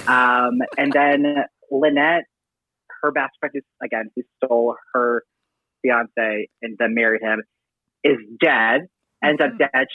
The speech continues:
Speaker 1: shot in the head.
Speaker 2: Totally.
Speaker 1: Um,
Speaker 2: Yep.
Speaker 1: and Poirot is, like, running around trying to figure out this murder while bodies are being stacked, and, like, a necklace also goes missing, <laughs> which actually was, like, a little bit more of the more interesting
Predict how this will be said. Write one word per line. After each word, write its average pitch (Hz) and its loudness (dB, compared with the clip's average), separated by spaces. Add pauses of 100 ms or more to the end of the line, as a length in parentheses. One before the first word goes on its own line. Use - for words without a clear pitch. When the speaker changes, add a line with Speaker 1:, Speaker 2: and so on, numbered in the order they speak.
Speaker 1:
shot 160 2
in 165 -14
the 151 -8
head. 117 -12 (460)
Speaker 2:
Totally. 123 2
Speaker 1:
Um, - -
Speaker 2:
Yep. - -18 (460)
Speaker 1:
and 135 -4 (460)
Poirot 160 4
is, 160 -2
like, 160 -4
running 147 -2
around 143 -2 (100)
trying 139 -4
to - -12 (180)
figure 143 0
out 139 0 (800)
this 165 0
murder 170 2
while 139 0
bodies 147 0
are 156 -2
being 151 -4 (200)
stacked, 147 0
and, 143 -6
like, 131 -4
a 139 -4
necklace 139 -4
also 127 -4
goes 104 -6 (260)
missing, 120 -4
<laughs> - -6
which - -6 (160)
actually 214 0 (100)
was, 175 -2
like, 160 0 (120)
a 151 0
little 147 0
bit 147 0
more 143 0
of 131 -6
the 139 -2 (140)
more 143 -2
interesting 123 -14